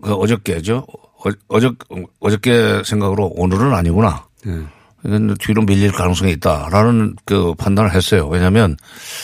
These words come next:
Speaker 1: 지나고 보니까 이제 그 말이 깊은 뜻이 있었는데 서두를 거 없다.
Speaker 2: 예, 계속
Speaker 1: 시간은
Speaker 2: 그렇게
Speaker 1: 많다. 그다음에 앞으로 우리는 뭐 더 만날 것이다.
Speaker 2: 예.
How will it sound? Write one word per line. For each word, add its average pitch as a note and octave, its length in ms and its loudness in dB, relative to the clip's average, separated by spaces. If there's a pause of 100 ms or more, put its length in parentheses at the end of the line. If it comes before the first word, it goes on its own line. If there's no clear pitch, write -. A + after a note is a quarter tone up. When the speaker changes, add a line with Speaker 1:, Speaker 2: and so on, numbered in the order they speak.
(720)
Speaker 1:
지나고 B2+ 320 4
보니까 D3+ 320 2
이제 C#3+ 160 2
그 A#2 120 -6
말이 A#2+ 320 0
깊은 G#2 320 -2
뜻이 A2+ 220 0
있었는데 F#2+ 680 2 (640)
서두를 A2 400 0
거 G#2 140 0
없다. D#2 420 -4
Speaker 2:
예, E2+ 240 -4
계속 F#2+ 200 -2
Speaker 1:
시간은 A#2+ 260 4
Speaker 2:
그렇게 - 20 4
Speaker 1:
많다. A2 460 0 (880)
그다음에 C3 480 2 (540)
앞으로 C3 300 -2
우리는 C3+ 640 0 (360)
뭐 - 100 -6
더 A2 160 2
만날 B2 300 4
것이다. - 580 -2
Speaker 2:
예. D#2+ 260 -8